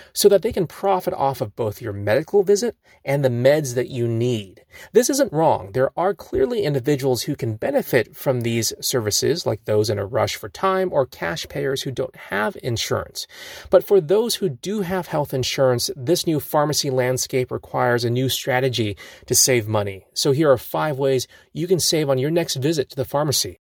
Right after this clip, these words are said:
First, you'll most likely receive medical care at a cheaper price through a local walk-in clinic affiliated with a hospital or facility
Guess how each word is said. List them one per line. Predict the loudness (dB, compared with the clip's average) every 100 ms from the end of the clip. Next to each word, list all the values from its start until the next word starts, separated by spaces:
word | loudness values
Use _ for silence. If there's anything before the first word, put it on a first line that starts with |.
| _ _ _
First, | -2 6 6 4 -10 2
you'll | 6 6
most | 6 0 0 -4
likely | -8 -6
receive | -4 -2 -2 0 -2 -6 _ -2
medical | 0 2 -2
care | -2 2 2 0
at |
a | -2 -2
cheaper | -6 -6 -6 -4 -8
price | -4 0 2 2 -2
through | -4 -2 2
a | 2
local | 2 4 4 2 0
walk-in | 2 2 0 -6
clinic | -4 -4 -4
affiliated | -6 -4 -2 2 0 0
with | -4
a | -4
hospital | -6 -2 -2 0 -2 -2 0
or | -2
facility | -4 -2 0 2 2 2 -2